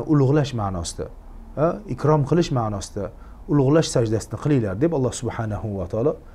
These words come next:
farishtalarga buyurdi. Shunda farishtalarni hammalari sajda qildi.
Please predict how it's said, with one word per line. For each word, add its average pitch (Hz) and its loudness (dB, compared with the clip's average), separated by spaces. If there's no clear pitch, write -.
farishtalarga 104 -2
buyurdi. 92 -4
Shunda 165 4
farishtalarni 160 4
hammalari 180 4
sajda 113 0
qildi. 110 -2